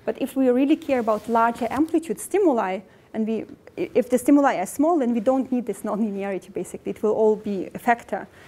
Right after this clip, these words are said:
that we can take into account in the linear response function. But if we care about larger stimuli,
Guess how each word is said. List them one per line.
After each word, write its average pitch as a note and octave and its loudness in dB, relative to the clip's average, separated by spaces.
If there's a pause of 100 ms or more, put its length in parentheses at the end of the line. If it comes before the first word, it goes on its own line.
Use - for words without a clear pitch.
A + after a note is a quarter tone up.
(140)
that - -14
we G#3 -6
can G#3 -4
take A#3+ -4 (260)
into A3+ 0
account A3 -2
in A3+ 0
the A#3 2
linear A#3 2
response D#4+ 2
function. F#3+ -8 (320)
But A3+ 0
if B3 -2
we B3+ 0
care D4 4
about B3+ 0
larger A#3 -2
stimuli, C#4 2